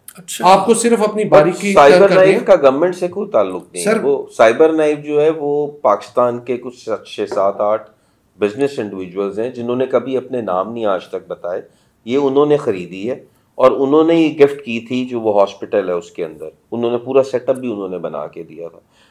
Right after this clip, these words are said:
Speaker 3: और I think cyber knife is the only place जहाँ जो क्यू system है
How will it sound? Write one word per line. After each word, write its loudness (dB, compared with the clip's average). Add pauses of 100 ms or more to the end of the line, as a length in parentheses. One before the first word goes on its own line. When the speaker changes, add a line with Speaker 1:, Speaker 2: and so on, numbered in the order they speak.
(140)
Speaker 3:
और 4
I 4
think -4
cyber 6
knife -2
is -6
the -2
only -2 (120)
place 0 (400)
जहाँ 0
जो -4
क्यू -6
system -8
है -16